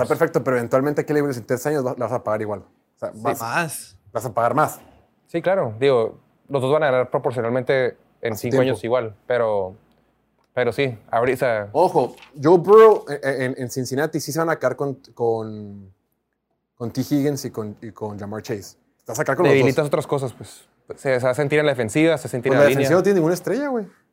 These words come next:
Speaker 1: O sea, creo que el equipo se, se, se ha estado preparando bien para saber, oye, ven-, ya soltaron a sus, a sus safeties, ya, o sea, eventualmente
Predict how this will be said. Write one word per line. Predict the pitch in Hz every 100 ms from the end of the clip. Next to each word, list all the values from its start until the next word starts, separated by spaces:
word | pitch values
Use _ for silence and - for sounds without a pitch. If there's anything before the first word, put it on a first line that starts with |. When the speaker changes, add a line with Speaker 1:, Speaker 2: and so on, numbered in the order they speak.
| _ _ _ _
Speaker 1:
O | 135
sea, | 151
creo | 190
que | 247
el | 196
equipo | 180 233
se, | 196 180
se, | - 147
se | - -
ha |
estado | 160 190 202
preparando | 175 143 143 170
bien | 190 269 - - _ -
para | 139
saber, | 139 139
oye, | 156 160
ven-, | 139 131 _ -
ya |
soltaron | 143 151 165 170
a |
sus, | - 117
a | 117
sus | 107
safeties, | 185 226 220 180
ya, | 151 117 -
o |
sea, | 127 123
eventualmente | 123 120 151 170 170 190 185